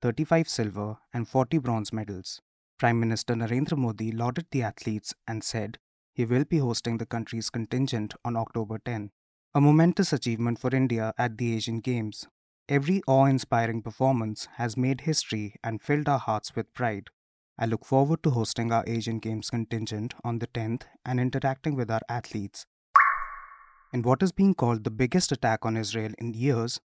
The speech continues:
the Palestinian militant group Hamas fired a barrage of rockets on Israeli border towns from the Gaza Strip. Reports said uniformed gunmen also crossed into the towns.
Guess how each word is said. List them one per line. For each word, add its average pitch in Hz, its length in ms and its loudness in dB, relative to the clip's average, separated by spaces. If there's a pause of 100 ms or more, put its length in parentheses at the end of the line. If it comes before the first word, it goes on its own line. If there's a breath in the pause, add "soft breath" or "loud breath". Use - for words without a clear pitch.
(240)
the 127 80 -4
Palestinian 160 680 4
militant 117 400 0
group 113 200 -6
Hamas 113 600 -2
fired 117 320 0
a 117 60 -4
barrage 120 400 0
of 151 160 -2
rockets 110 420 -4 (160)
on 120 180 -6
Israeli 127 440 0
border 113 320 -4
towns 107 360 -6
from 117 220 -6
the 123 80 -6
Gaza 110 340 -4
Strip. - 420 -8 (580)
Reports 120 380 -2
said 120 320 -4
uniformed 147 600 2
gunmen 120 480 0
also 123 300 -2
crossed 107 340 -4
into 110 160 -6
the 110 140 -8
towns. 107 440 -4